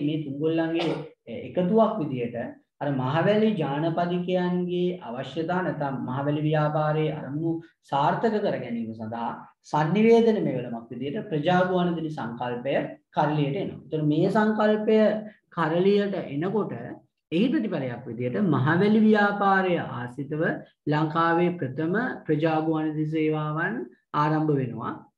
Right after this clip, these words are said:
ඒ තමා, අ, එක්දහස් නවසිය අසූවේ දී පිළිවෙලින් ආරම්භ වෙච්ච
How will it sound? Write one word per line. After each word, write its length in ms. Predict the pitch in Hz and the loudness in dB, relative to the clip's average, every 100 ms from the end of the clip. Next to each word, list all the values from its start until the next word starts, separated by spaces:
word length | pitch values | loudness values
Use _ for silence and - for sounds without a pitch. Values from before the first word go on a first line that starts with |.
| - | 0
ඒ 160 | 156 | 2
තමා, 340 | 151 143 143 185 269 - _ - | 4 4 4 2 -2 -8 _ -10
අ, 120 | 135 131 131 120 95 - - - _ _ _ _ - | -6 -4 -4 -6 -10 -14 -16 -18 _ _ _ _ -4
එක්දහස් 300 | 156 151 165 | 0 4 4
නවසිය 340 | 165 156 165 160 | 4 4 2 2
අසූවේ 500 | 143 127 160 160 160 | -2 -4 0 2 2
දී 280 | 156 190 214 | 2 -2 -4
පිළිවෙලින් 460 | 214 170 160 160 160 170 - _ | -2 -2 0 0 -2 -4 -16 _
ආරම්භ 400 | 135 135 147 147 143 | -2 -2 0 -2 -2
වෙච්ච 280 | 143 143 | -2 -4